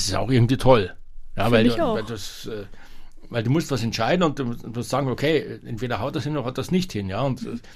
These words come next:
Speaker 1: es, wie gesagt, es gibt nichts, was es nicht gibt, was wir schon alles erlebt haben. Während der Wiesn, da ist es natürlich so, da tut ja Festring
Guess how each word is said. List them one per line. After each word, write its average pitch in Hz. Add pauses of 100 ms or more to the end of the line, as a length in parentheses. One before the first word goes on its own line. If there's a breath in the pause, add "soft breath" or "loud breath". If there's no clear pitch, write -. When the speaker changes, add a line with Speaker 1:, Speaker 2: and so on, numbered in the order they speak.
(400 soft breath)
Speaker 1:
es, 127
wie 151
gesagt, 165
es 127
gibt 135
nichts, 175
was 139
es 127
nicht 170
gibt, 135
was 135
wir 135
schon 131
alles 127
erlebt 127
haben. 98
Während 147
der 123
Wiesn, 127 (420 soft breath)
da 131
ist 120
es 127
natürlich 123
so, 147 (560)
da 123
tut 147
ja 117
Festring 123